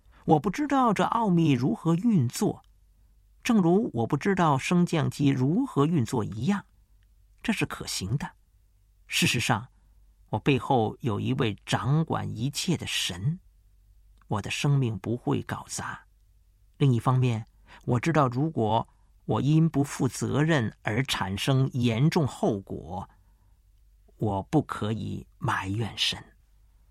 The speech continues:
除掉任何一方面都无法运作，你要么变得消极被动，要么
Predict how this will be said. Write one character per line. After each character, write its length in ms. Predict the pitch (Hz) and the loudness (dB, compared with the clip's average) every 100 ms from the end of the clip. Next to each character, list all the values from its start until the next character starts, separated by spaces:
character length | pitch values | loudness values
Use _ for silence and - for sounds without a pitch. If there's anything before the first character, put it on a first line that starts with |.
| _ _ _ _ _ _ _ _ | _ _ _ _ _ _ _ _
除 240 | - 143 | 0 2
掉 180 | 160 135 | 4 4
任 200 | 123 175 | 4 2
何 160 | 117 117 | 2 -2
一 140 | 107 | -2
方 280 | - 123 120 | -2 -2 0
面 300 | 120 104 90 | -2 -2 -2
都 200 | - 127 | 0 0
无 280 | 117 113 139 | 0 0 0
法 240 | 98 - | -2 -4
运 220 | 107 104 | -2 -4
作， 340 | 87 104 - _ _ _ _ _ _ - - _ _ _ _ | -4 -8 -10 _ _ _ _ _ _ -20 -20 _ _ _ _
你 180 | 139 | 4
要 180 | 139 220 | 6 4
么 160 | 131 120 _ _ _ | 2 0 _ _ _
变 200 | - 160 | 0 0
得 140 | 101 101 | 0 -4
消 500 | - - 202 180 180 | -2 2 2 4 2
极 260 | - 113 110 | 0 -4 -2
被 260 | 156 101 | -2 -4
动， 180 | 92 92 - _ _ _ _ _ - | -4 -8 -10 _ _ _ _ _ 0
要 220 | 143 113 | 2 2
么 140 | 98 | 0